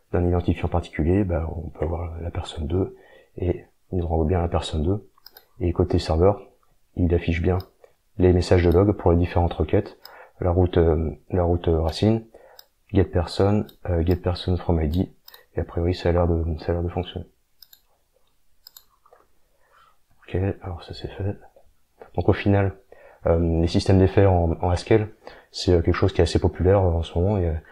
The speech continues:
beaucoup de bibliothèques qui font ça, et c'est vrai que c'est assez pratique à utiliser, euh, le, ça, ça se charge de la complexité de gérer les effets, tout ça. Euh, en interne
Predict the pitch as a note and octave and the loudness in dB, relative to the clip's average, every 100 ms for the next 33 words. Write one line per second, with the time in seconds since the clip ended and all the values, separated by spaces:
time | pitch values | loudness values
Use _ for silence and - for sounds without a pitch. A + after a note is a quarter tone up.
0 | - - - F2+ F2+ E2+ F#2+ F#2+ E2 F2 | -10 -2 2 4 4 2 0 0 -2 -4
1 | E2+ G#2+ - _ - - D2 - F#2 - | 0 -2 -2 _ -18 -8 -4 2 2 4
2 | F2 - - F2 G2 F2 E2 F2 E2+ A2+ | 0 0 -2 0 2 2 2 -2 -2 -2
3 | - - - - E2 D#2+ D#2+ D#2 - E2 | -6 -20 -20 -14 -10 -6 -6 -8 -2 0
4 | D#2+ - E2+ F2+ - F#2 F2 E2 - E2+ | 0 -4 -4 -2 0 0 2 0 0 -2
5 | E2+ F2+ F#2+ F2 E2 F2 F2 F2 E2 - | -2 -2 0 0 0 0 0 0 -4 -4
6 | F2 - A2+ - _ - - - - - | -6 -6 -8 -10 _ -20 -20 -20 -20 -20
7 | - _ _ - F2 E2+ F2 F#2 F#2 G2+ | -20 _ _ -4 0 0 2 0 2 2
8 | G2+ | 2